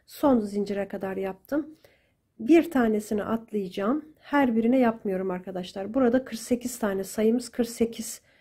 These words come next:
trabzan var. Kırk sekiz tane olmayacak. Yirmi dört tane olacak. Onun için bir tanesini atlıyorum.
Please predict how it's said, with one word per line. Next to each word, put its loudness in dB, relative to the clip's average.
trabzan -2
var. -2
Kırk -2
sekiz 2
tane 4
olmayacak. 2
Yirmi 4
dört 4
tane -4
olacak. -6
Onun 2
için 0
bir -2
tanesini 0
atlıyorum. -2